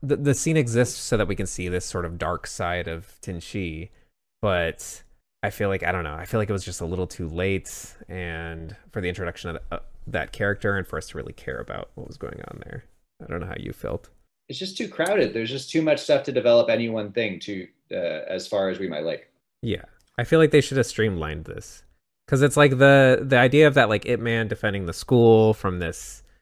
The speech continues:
Speaker 1: property developer, all good
Speaker 2: That was
Speaker 1: stuff.
Speaker 2: fun.
Speaker 1: Yeah, and then, and then, like, even, like,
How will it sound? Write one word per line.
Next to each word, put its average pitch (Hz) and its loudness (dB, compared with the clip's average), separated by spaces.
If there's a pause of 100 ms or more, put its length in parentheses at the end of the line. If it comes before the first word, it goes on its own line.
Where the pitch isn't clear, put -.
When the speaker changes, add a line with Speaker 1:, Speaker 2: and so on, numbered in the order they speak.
(340)
Speaker 1:
property 113 6
developer, 110 6
all 165 8
good 180 6
Speaker 2:
That 240 8
was 214 4
Speaker 1:
stuff. 247 2
Speaker 2:
fun. 107 -2 (400)
Speaker 1:
Yeah, 127 4
and 131 2
then, 143 2 (640)
and 123 2
then, 139 4
like, 131 2
even, 123 4
like, 117 2